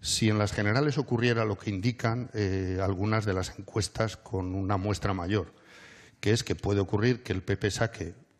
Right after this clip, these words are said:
más votos, pero no pueda sumar para gobernar, sumar apoyos para gobernar. Eh, sembrando esto que se está sembrando, es decir, sembrando que es ilegítimo pactar con determinados grupos parlamentarios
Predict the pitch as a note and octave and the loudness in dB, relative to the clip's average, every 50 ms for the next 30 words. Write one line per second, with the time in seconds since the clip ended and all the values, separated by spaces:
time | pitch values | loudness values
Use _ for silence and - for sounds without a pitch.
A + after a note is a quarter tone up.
0 | _ - A#2 G2+ F#2+ G#2 A2 G2+ F#2+ A2+ F#2+ A2+ B2+ - C3+ D#3 - - - - | _ -10 -6 -4 2 2 4 4 4 2 0 -2 -2 -2 -2 -4 -4 -8 -16 -20
1 | _ _ - - - - _ _ _ _ - - - - _ _ _ _ _ - | _ _ -20 -20 -20 -20 _ _ _ _ -20 -20 -20 -20 _ _ _ _ _ 0
2 | G2+ F#2+ G2 G2 G2+ A2 A#2+ A2+ - - A2+ A2+ A2 F#2 F#2+ E2+ F#2 - - _ | 0 0 2 0 0 0 0 0 0 0 2 2 2 2 0 -4 -6 -10 -14 _
3 | _ - - - - A2+ F#2 - A2+ G2 F2+ - - - - _ _ _ _ _ | _ -12 -8 -2 -2 0 2 2 0 0 0 -4 -12 -20 -20 _ _ _ _ _
4 | _ - G2+ F2+ E2+ E2 F2+ F2 G2 A#2+ C#3 - - - - - - F#2+ F#2 G2+ | _ 0 0 0 0 -4 -4 -4 -2 0 0 -2 -2 -6 -12 -12 -8 -4 -2 0
5 | F#2+ G2 F#2 - G#2+ G#2 A2+ A2+ - - F2+ E2+ E2+ D#2+ D#2 E2+ E2+ - - - | 0 -2 -2 -2 -4 -2 -2 -6 -4 -4 -6 -4 -4 -8 -8 -10 -10 -12 -14 -16
6 | - _ _ - - - - - - - - - - - - - _ _ _ - | -20 _ _ -20 -20 -20 -20 -20 -20 -20 -20 -20 -20 -20 -20 -20 _ _ _ -20
7 | - - A#2 A2 G#2+ - - - - A#2+ A#2 A2+ A#2 C#3 D#3+ D#3 C#3+ A#2 A2+ C3 | -2 2 4 4 4 2 2 4 6 6 6 6 6 4 4 4 4 4 4 4
8 | C#3 - - - G2 - F#2 E2+ - F2 - - B2 A2 - B2+ G#2 G2 F2+ E2 | 2 2 -2 -6 -6 -4 -4 -6 -6 -6 0 0 0 2 2 0 0 -2 -2 -4
9 | F#2+ F#2 A#2 F3+ G3 C#3+ - - - G#2+ - - A2+ G2 - - - - F#2+ G#2 | -4 -6 -8 -8 -10 -12 -14 -4 -4 -2 0 2 0 0 0 -2 -2 -2 0 2
10 | G#2+ A#2+ C3+ C#3+ C3+ A#2+ - - A2 G#2+ - - - - - - - C#3 C3+ - | 2 2 2 0 -2 -2 0 0 0 0 0 -2 -8 -20 -8 0 2 2 4 4
11 | - B2 A2 G2 F#2+ - C3+ C3 - - G2+ F2+ F#2+ F2+ - - G2 - - - | 4 4 4 4 4 4 2 2 2 2 0 0 0 -2 0 0 -2 -2 0 2
12 | - A#2 G2+ - - - - - - - _ - G2+ F#2+ F#2+ F#2 F#2+ E2+ F2 - | 2 2 2 0 -4 -12 -20 -20 -20 -20 _ -8 -8 -6 -6 -8 -8 -8 -8 -6
13 | - - F2+ E2+ F2+ E2+ F#2 A2 G#2 G2 F#2+ F2 G2+ G#2 G2+ - - F#2+ - - | -4 -4 -4 -4 -4 -4 -2 -2 -2 -2 -2 -4 -4 -4 -6 -4 -6 -10 -4 -4
14 | G2 F2+ F#2 F2+ F#2 F2+ F2 - A2 G#2+ F2 C#2+ C#2+ - - | -2 -2 -2 -2 -4 -6 0 0 0 0 0 -4 -10 -16 -20